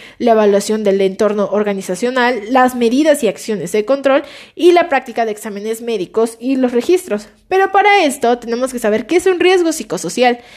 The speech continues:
De acuerdo a la Organización Internacional del Trabajo, la O I T, los riesgos psicosociales son aquellas características de las condiciones de trabajo que afectan a la salud de las personas a través de mecanismos psicológicos y fisiológicos, a los que se les llama estrés.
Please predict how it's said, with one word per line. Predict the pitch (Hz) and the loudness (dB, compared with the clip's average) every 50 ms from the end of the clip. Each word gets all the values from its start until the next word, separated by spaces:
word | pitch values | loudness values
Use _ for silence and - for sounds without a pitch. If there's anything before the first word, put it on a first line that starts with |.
| - - - - - - - | -20 -20 -20 -20 -20 -6 0
De | 302 | 2
acuerdo | 330 330 403 392 427 453 508 | 2 2 2 0 2 2 2
a | 480 | 4
la | 370 | 4
Organización | 247 220 208 202 196 202 214 214 214 240 233 240 | 2 0 -2 -6 -8 -6 -8 -8 -8 -8 -10 -10
Internacional | 226 214 214 180 180 175 170 175 - 175 185 180 156 170 | -10 -10 -10 -10 -8 -10 -12 -10 -10 -8 -8 -8 -4 -2
del | 220 233 226 | 0 0 0
Trabajo, | 220 208 196 196 190 202 - 185 | 0 0 0 0 0 0 -2 -2
la | 180 156 - - | -4 -4 -4 0
O | 240 277 262 | 2 2 2
I | 233 214 202 214 - | 2 0 -4 -8 -4
T, | - 240 214 220 220 - - - - - _ | -2 0 0 0 -2 -6 -14 -20 -20 -14 _
los | - 277 302 302 | 2 2 2 4
riesgos | 339 370 349 349 392 381 | 4 2 2 2 2 0
psicosociales | 359 - - 220 202 190 - 233 214 220 226 214 | 0 -2 -2 -4 -4 -4 -2 0 0 2 0 0
son | 220 220 202 202 208 208 | -2 -4 -4 -4 -6 -4
aquellas | - 240 247 247 330 359 392 381 | -2 -2 0 2 4 2 2 2
características | - 294 240 226 - 220 208 208 - 233 214 240 220 | 2 -2 0 0 0 -2 -2 -2 -2 -2 -4 -2 -2
de | 233 | 0
las | 208 208 190 190 | 0 -2 -2 -4
condiciones | - - 208 208 202 214 - - 247 254 285 302 285 | -4 -6 -6 -6 -6 -10 -8 -6 -6 -4 -4 -2 -2
de | 277 220 | -2 -2
trabajo | 220 196 214 208 196 208 - 240 240 | 0 0 -2 -2 -2 -2 -4 -6 -4
que | 226 | -4
afectan | 220 220 - 320 339 339 - 320 294 | -6 -2 -2 -2 -2 -2 -4 -4 -2
a | 262 | -2
la | 233 202 | -2 -2
salud | 202 - 202 202 214 220 | -2 -2 -2 -2 -2 -2
de | 214 226 | 0 0
las | 208 196 190 | 0 0 -2
personas | - - 190 208 - 214 196 202 214 240 - - - - - - - | -4 -6 -6 -4 -4 -4 -4 -4 -4 -6 -8 -16 -20 -20 -20 -14 -6
a | - 226 | -6 -4
través | 220 233 240 240 240 | 0 0 2 2 2
de | 247 269 | 2 0
mecanismos | 262 233 214 185 180 202 196 196 - - 220 226 220 214 - _ _ - - - - - _ _ | -2 -2 -4 -4 -4 -4 -6 -8 -4 -2 -2 -2 -4 -6 -14 _ _ -20 -20 -20 -20 -20 _ _
psicológicos | - - - 254 226 - 220 214 233 254 262 269 277 - 311 359 349 - - | -14 -6 -4 -4 -2 0 2 2 2 2 0 0 2 2 2 2 2 -2 -10
y | 233 214 | -10 -10
fisiológicos, | - - 180 - 196 190 202 240 262 247 214 - 190 - - - - | -8 -10 -8 -4 -2 0 2 2 2 2 0 -2 -4 -6 -6 -8 -4
a | - 214 | 0 4
los | 220 240 233 220 | 4 4 4 2
que | - - | 0 -6
se | 202 190 | -4 -2
les | 185 185 185 196 | -2 -2 -2 0
llama | 214 226 233 247 254 277 285 - - | 0 0 0 0 -2 -2 -4 -4 -8
estrés. | - 185 196 - - - 240 240 233 226 - | -8 -8 -8 -8 -6 0 2 2 2 0 -4